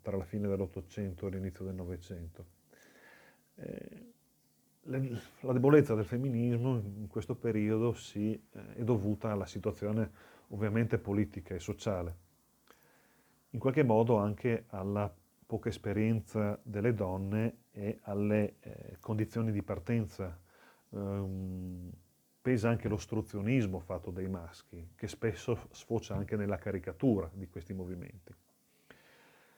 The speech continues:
Incide la difficoltà delle donne anche a ritagliarsi, la difficoltà di ritagliarsi un posto sulla scena pubblica, eh, a maggior ragione se sono nubili, e il permanere comunque di forme di conformismo.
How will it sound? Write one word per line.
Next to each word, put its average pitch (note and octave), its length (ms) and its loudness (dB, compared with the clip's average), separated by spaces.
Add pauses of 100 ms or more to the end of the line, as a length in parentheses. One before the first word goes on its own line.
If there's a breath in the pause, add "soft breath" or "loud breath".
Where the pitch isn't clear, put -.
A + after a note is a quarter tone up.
(680 soft breath)
Incide D#3 460 4
la B2+ 360 6
difficoltà C3 540 0
delle A#2 220 2
donne A#2+ 360 2
anche A2+ 220 -2
a - 20 0
ritagliarsi, A2 720 -2
la F#2+ 80 -4
difficoltà A#2+ 520 -4
di G#2+ 200 0 (120)
ritagliarsi A2+ 560 -2
un G#2 140 -4
posto D3 280 -2
sulla G2 240 -4
scena G2 360 -4 (160)
pubblica, A2 720 -2 (480 soft breath)
eh, - 220 -4
a B2 80 -2
maggior A2 280 2
ragione G2 380 0
se F#2 120 -12
sono F2 460 -8
nubili, F#2+ 460 -4 (920)
e C3 80 2
il B2+ 100 0 (240)
permanere B2 540 2
comunque F#2 360 -6
di G2 80 -2
forme G2+ 360 0
di G2 80 -2
conformismo. F#2 800 -6